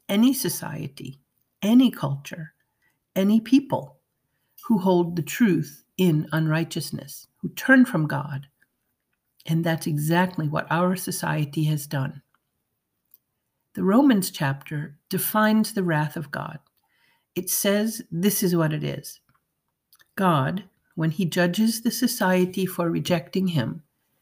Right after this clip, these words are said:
turns them over to a sexual revolution. It's explicit. And we have had that years ago. I suppose the sexual revolution,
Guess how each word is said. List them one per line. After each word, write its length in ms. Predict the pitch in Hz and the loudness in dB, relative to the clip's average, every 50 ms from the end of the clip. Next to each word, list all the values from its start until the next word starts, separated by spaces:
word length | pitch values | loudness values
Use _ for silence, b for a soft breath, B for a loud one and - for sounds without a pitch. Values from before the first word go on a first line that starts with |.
| _ _ _ _ _ _ _ _ _ _ - | _ _ _ _ _ _ _ _ _ _ -6
turns 440 | - - 214 202 202 208 202 - - | 0 2 4 4 6 4 2 2 0
them 260 | 214 202 202 220 - - | 0 2 2 0 0 2
over 720 | 180 175 160 151 151 151 - - - - 139 139 - _ _ _ - | 2 4 4 4 2 -2 -6 -8 -8 -8 -8 -10 -12 _ _ _ -6
to 500 | - - 165 151 139 135 143 151 160 - - | -2 0 2 2 2 0 -2 -4 -6 -6 -4
a 80 | 156 151 | -4 -4
sexual 600 | - - 170 - - - - - 160 156 156 151 | -2 -2 -4 -4 -4 -6 -6 -2 -2 0 0 2
revolution. 760 | 147 139 143 147 143 139 139 135 139 - - 139 - - - _ _ _ _ _ _ _ _ _ _ _ _ - | 0 0 0 0 0 2 2 2 0 -2 -6 -10 -12 -14 -18 _ _ _ _ _ _ _ _ _ _ _ _ -10
It's 160 | 135 139 - | -8 -6 -8
explicit. 680 | 170 - - - - 254 254 262 - - - - _ _ _ _ _ _ _ _ _ _ _ _ _ _ _ _ - | -8 -8 -10 -6 -4 -2 -2 -2 -4 -8 -12 -12 _ _ _ _ _ _ _ _ _ _ _ _ _ _ _ _ -2
And 140 | 156 165 165 | 0 2 2
we 120 | 165 170 | 4 4
have 120 | 175 170 170 | 2 2 0
had 360 | 175 185 185 185 185 180 185 | 0 0 2 2 0 0 0
that 440 | 135 101 - - - - _ - - _ _ | -2 -2 -2 -4 -8 -12 _ -20 -20 _ _
years 380 | - 139 147 151 147 143 139 143 | -2 0 2 2 2 0 0 -2
ago. 420 | 143 147 147 135 - - 143 - _ _ _ _ _ _ _ _ _ - - - _ _ _ _ _ _ - - B B B B B B B B | -2 -2 -2 -2 -2 -4 -8 -16 _ _ _ _ _ _ _ _ _ -20 -20 -20 _ _ _ _ _ _ -20 -20 B B B B B B B B
I 80 | B 160 | B -4
suppose 600 | 143 - - - - - 208 190 185 190 185 185 | -4 -4 -6 -6 -2 0 2 4 4 4 2 0
the 80 | - 160 | -4 -6
sexual 540 | - - 190 - - - - 220 220 214 | -4 -2 -2 -2 -4 -4 0 2 2 4
revolution, 840 | 185 170 165 170 180 170 165 165 156 - - 175 170 180 185 - | 4 2 2 2 2 2 4 2 2 0 -2 -4 -2 -2 -4 -6